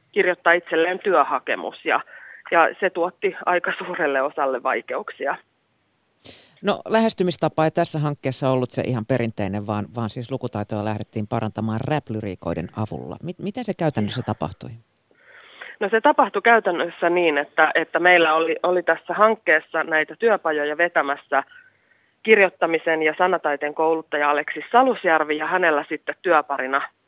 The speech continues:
Speaker 1: Atomirotta-yhtyeestäkin tuttu Mikko Sarjanen. Ja, ja tota,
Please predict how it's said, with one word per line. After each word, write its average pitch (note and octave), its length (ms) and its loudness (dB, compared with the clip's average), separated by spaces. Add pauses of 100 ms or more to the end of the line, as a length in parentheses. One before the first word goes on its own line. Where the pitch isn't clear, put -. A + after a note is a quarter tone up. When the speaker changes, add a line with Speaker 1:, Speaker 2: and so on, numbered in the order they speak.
(160)
Speaker 1:
Atomirotta-yhtyeestäkin F3 1400 -2
tuttu E3+ 320 -6
Mikko D#3 360 -4
Sarjanen. E3+ 640 4 (480)
Ja, D#3+ 300 4
ja D#3 200 2
tota, D3 600 4